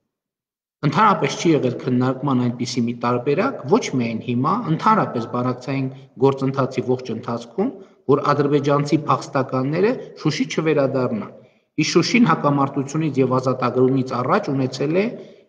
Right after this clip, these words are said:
իննսուն և ավելի տոկոս ադրբեջանական բնակչություն»։ Այսինքն ոչ թե ծագումնաբանությանն է քաղաքի վերաբերվում, այլ տվյալ պատերազմը կանգնեցնելու պայմաններում ինչ ժողովրդագրական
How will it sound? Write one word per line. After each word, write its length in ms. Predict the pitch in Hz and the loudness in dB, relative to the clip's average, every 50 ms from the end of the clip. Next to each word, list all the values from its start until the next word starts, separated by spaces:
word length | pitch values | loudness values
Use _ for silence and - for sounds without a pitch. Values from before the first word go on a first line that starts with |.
| _ - | _ 2
իննսուն 460 | 151 151 151 156 151 - 208 214 240 | 4 4 4 4 2 2 2 2 4
և 200 | 190 156 139 139 | 4 4 4 4
ավելի 340 | 127 123 123 131 131 143 147 | 2 4 4 2 2 2 0
տոկոս 500 | - - 117 113 - 151 196 208 - - - - | 0 -2 -4 -2 0 0 0 0 0 -4 -4 -4
ադրբեջանական 880 | 131 127 131 120 120 131 127 127 131 123 123 123 123 - 170 190 180 | -2 -2 -2 0 0 0 2 2 2 0 0 -2 -2 -2 -2 -2 -2
բնակչություն»։ 760 | 147 123 127 123 120 - - 131 123 - - - 127 - _ _ _ _ _ _ _ | -2 -2 -2 -4 -4 -6 -6 -6 -6 -6 -8 -20 -20 -20 _ _ _ _ _ _ _
Այսինքն 260 | - - 156 - 160 143 | -8 -6 -4 -2 0 2
ոչ 100 | 156 180 | 2 2
թե 160 | - - - - | 2 0 -4 -4
ծագումնաբանությանն 1200 | - - 160 147 143 - - 139 135 135 135 127 127 127 123 127 123 - - 196 247 277 285 | -2 0 0 0 0 0 -2 -2 0 0 -2 -2 -2 -2 -2 -2 -2 -2 0 0 0 0 0
է 20 | - | -2
քաղաքի 480 | - - 147 127 113 113 - - 127 | -2 -2 -2 -2 -2 -4 -6 -6 -6
վերաբերվում, 680 | 117 123 117 120 120 120 117 123 123 127 123 123 127 - - - - - - _ _ _ _ _ _ _ _ _ _ _ _ _ _ _ _ | -4 -4 -4 -4 -6 -6 -4 -2 0 0 -2 -2 -6 -14 -16 -18 -20 -20 -20 _ _ _ _ _ _ _ _ _ _ _ _ _ _ _ _
այլ 140 | - 160 151 151 - | -2 -2 -2 -2 -2
տվյալ 480 | - 190 170 147 185 196 180 156 120 - - | 0 0 4 6 8 8 8 6 2 0 -2
պատերազմը 580 | - - 156 156 - 180 185 185 180 156 147 139 | -2 0 0 2 4 6 6 6 4 4 2 -2
կանգնեցնելու 880 | 127 - 139 139 143 143 143 143 143 135 - - 139 131 127 127 120 110 - - - - - _ _ _ _ _ _ _ _ _ _ - | 0 2 2 4 4 4 2 0 -2 -4 -6 -4 -2 0 0 0 0 -2 -4 -8 -14 -18 -20 _ _ _ _ _ _ _ _ _ _ -2
պայմաններում 760 | 117 135 139 139 139 143 139 139 143 143 139 156 196 233 277 285 - | 0 2 2 4 4 4 4 2 2 0 0 0 0 0 0 -2 0
ինչ 140 | - 202 226 | 4 6 6
ժողովրդագրական 1080 | 226 214 175 151 135 139 139 - - 143 127 127 135 131 127 127 - 160 175 214 233 247 | 6 6 4 4 4 4 2 0 0 0 2 2 2 0 0 0 0 2 2 2 0 -2